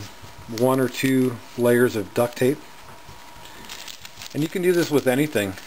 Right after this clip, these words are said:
Anything you have in a Ziploc bag that you wanna, you know, this material's fairly thin. If you wanna beef it up and make it stronger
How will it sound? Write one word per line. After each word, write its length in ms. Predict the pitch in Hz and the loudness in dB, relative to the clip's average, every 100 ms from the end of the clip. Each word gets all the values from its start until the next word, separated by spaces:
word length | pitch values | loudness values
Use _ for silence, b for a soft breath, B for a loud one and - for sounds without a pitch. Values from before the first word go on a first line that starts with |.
| B B B - | B B B -2
Anything 640 | 120 147 143 - - 143 | 2 2 0 -6 2 4
you 80 | 139 | 6
have 240 | 131 127 127 | 4 2 2
in 80 | |
a 40 | 117 | 0
Ziploc 460 | 113 127 135 123 | 2 2 4 2
bag 280 | - 123 127 | 4 2 4
that 120 | 113 | 0
you 140 | 110 113 | -2 0
wanna, 400 | 113 107 101 95 B B B B B B B B B B - - - - | 2 2 0 -2 B B B B B B B B B B -12 -12 -16 -10
you 80 | 131 | -2
know, 80 | 110 | 0
this 220 | 117 - - - - | 0 -4 -12 -18 -8
material's 480 | 131 117 135 127 120 | -4 -2 2 2 2
fairly 340 | - 123 120 98 | 2 2 4 0
thin. 400 | - 127 113 113 B B B - - - - - - - - - - | 2 2 2 -4 B B B -20 -20 -20 -20 -20 -20 -20 -20 -20 -18
If 80 | - | -2
you 80 | 127 | 2
wanna 180 | 135 123 | 4 2
beef 340 | 110 127 131 | 2 0 2
it 60 | 120 | 2
up 240 | 127 - - - B B B B - | 2 2 -8 -20 B B B B -6
and 100 | 110 | 0
make 160 | 117 | 2
it 120 | 117 - | 0 -4
stronger 500 | - 113 120 131 | 0 2 4 2